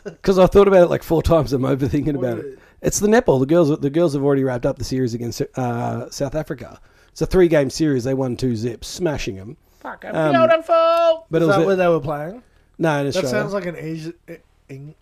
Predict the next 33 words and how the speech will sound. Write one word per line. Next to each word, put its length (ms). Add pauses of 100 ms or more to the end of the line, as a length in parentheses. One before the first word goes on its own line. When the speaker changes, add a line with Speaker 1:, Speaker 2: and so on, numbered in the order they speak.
Speaker 1:
Asish? 560 (200)
Speaker 2:
An 140
Asian 300
Speaker 1:
English 340 (120)
town. 340 (400)
Speaker 2:
South 260
Africa. 480
Speaker 1:
No, 240
you 220
said 240
Smashingham. 880
Speaker 2:
Smashingham? 1000
Speaker 3:
Oh, 40
yeah. 440
Speaker 1:
Oh, 40
we're 120
Speaker 2:
Misheard 320
Speaker 1:
off, 40
Speaker 2:
lyric. 340
Speaker 1:
we're 240
off 200
to 140
Smashingham 500
Speaker 2:
Smashingham. 680
Speaker 1:
for 220
a 60
couple 440
of 200 (220)
<laughs> 200
Speaker 2:
I 80
love 320
playing 300
there. 220